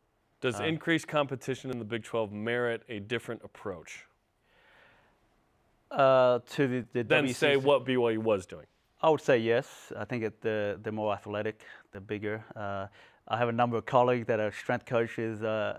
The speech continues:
Speaker 2: in other teams. Um, so, yeah, I think they're, they're bigger and they're more athletic. More on par with kind of the G League,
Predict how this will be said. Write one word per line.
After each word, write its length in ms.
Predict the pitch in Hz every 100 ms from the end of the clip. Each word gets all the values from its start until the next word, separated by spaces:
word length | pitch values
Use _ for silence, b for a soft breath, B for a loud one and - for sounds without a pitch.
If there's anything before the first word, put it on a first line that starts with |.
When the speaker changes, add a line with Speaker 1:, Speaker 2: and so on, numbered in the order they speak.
| -
Speaker 2:
in 180 | - 113 117
other 180 | 113 110
teams. 560 | - 120 123 151 - _ B B B B B
Um, 880 | 113 113 113 110 107 104 104 107 104 - _ _
so, 200 | - 135
yeah, 340 | 127 135 110
I 60 | 110
think 260 | - 127 110
they're, 280 | 113 107
they're 140 | 104 110
bigger 340 | 104 110 113
and 120 | 110
they're 180 | 104 98 107
more 180 | 104 95
athletic. 460 | - 95 87 _ B B _
More 260 | 120 123 117
on 60 | 107
par 320 | 120 107 101
with 140 | 104 -
kind 180 | 107 104
of 140 | 98 _ -
the 80 | 104
G 260 | - 107
League, 420 | 104 107 104 98